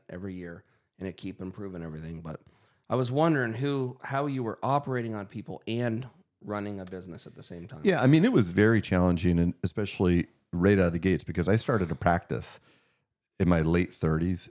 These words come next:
Speaker 2: with zero business training whatsoever. It was just like, I know how to be an orthopedic surgeon. Um, I had a lot of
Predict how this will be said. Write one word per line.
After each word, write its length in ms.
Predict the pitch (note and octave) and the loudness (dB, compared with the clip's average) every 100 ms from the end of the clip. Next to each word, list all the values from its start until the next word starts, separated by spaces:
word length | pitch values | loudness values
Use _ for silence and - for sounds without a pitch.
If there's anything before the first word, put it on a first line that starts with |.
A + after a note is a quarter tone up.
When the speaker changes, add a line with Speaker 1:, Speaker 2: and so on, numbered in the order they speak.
| - | -2
Speaker 2:
with 240 | E2+ D2 - | -2 0 -6
zero 440 | D#2+ D#2 F#2+ F#2+ E2+ | -8 -4 -2 0 0
business 300 | E2 D#2+ D2+ | -2 -4 -6
training 300 | - D2+ D#2+ | -4 -4 -4
whatsoever. 480 | - - E2 E2 | -6 -6 -6 -4
It 80 | E2 | -4
was 100 | E2 | -4
just 180 | - E2 | -4 -4
like, 200 | D#2 - - | -6 -8 -2
I 100 | G#2+ | 2
know 80 | G2+ | 2
how 100 | G2 | 2
to 80 | F2 | 0
be 100 | F#2 | -2
an 40 | |
orthopedic 400 | F2 E2 F2+ D#2+ | -2 -6 -6 -6
surgeon. 440 | - F2+ F#2+ G#2+ G#2 _ _ _ _ | -4 -2 -2 -4 -8 _ _ _ _
Um, 340 | E2 D#2+ D#2+ D#2+ | 0 2 2 0
I 80 | - | 0
had 140 | G2 F#2+ | 2 2
a 60 | |
lot 260 | F2 F2+ F2 | 2 2 2
of 320 | E2+ - - | -2 -6 -14